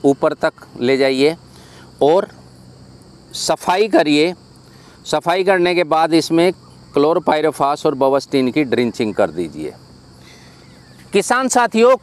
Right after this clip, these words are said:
कुछ पौधों में आप देखिए, इसमें ये थोड़ा जो नए पत्ते निकलते हैं, लीफ माइनर की शिकायत आ जाती है, तो मैंने इसमें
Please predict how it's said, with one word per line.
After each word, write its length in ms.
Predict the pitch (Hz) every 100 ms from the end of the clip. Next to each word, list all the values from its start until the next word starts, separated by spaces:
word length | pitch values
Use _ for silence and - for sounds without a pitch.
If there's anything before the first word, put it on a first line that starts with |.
| -
कुछ 240 | 254 -
पौधों 380 | - 214 202 208
में 340 | 214 226 226 180 - 131
आप 180 | 165 190
देखिए, 460 | 185 196 - 202 214
इसमें 680 | 165 160 - 196 202 202 -
ये 500 | 143 151 180 180 180 - - - - - - - -
थोड़ा 400 | - 175 190 185 - - -
जो 120 | 220
नए 220 | 170 175
पत्ते 340 | 214 185 - 185
निकलते 400 | 175 165 156 170
हैं, 140 | 165
लीफ 320 | 156 151 185 165
माइनर 320 | 156 156 147
की 140 | 156
शिकायत 400 | 143 139 135 127
आ 80 | 127
जाती 300 | 117 104 113
है, 220 | 104 127 156 - - - - - - -
तो 80 | 175
मैंने 400 | 170 170 202 202
इसमें 440 | 175 190 196 196